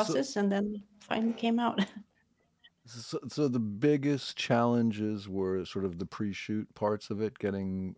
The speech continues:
Speaker 1: e-, everything in place to be able to get those sixty days, or
Speaker 2: No, I think the whole, the whole shoot was an enormous, enormous challenge because it,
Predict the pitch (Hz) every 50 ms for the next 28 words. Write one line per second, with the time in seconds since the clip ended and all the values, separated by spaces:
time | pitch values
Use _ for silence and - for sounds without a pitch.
0 | - - 98 - - 98 98 101 - - 98 95 95 95 92 85 - - 101 98
1 | 101 101 - - - - - 98 82 98 95 92 87 98 101 92 107 101 - -
2 | 110 107 - - 117 - - - - 120 120 123 123 131 135 131 - - - -
3 | - - 101 98 90 90 82 87 90 - _ _ _ _ _ _ _ - - -
4 | _ _ _ - - - - - 220 214 - - 196 196 196 233 208 196 - 190
5 | 185 185 208 202 190 - 170 - 175 185 202 190 170 - - - - 190 180 -
6 | - 175 165 147 143 165 165 160 156 175 180 180 180 175 170 165 160 170 165 170
7 | - 175 170 165 160 160 160 165 - - - - 180 170 175 185 190 185 185 -
8 | - _ - 185 - - 175 160 160 - - - 190 185 -